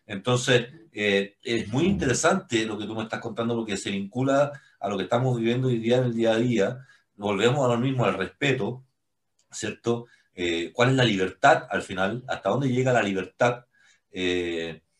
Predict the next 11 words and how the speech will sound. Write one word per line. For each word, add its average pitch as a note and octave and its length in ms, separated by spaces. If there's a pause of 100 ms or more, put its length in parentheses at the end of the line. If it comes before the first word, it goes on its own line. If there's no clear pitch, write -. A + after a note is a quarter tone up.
(200)
eh, F2 380
eh, F#2 260
aquí A#2+ 240
mismo D3+ 440
fue - 220
por B2+ 120
un A2 180
rezo, C#3 640
en, F2 260
en, F2+ 220
en, E2+ 340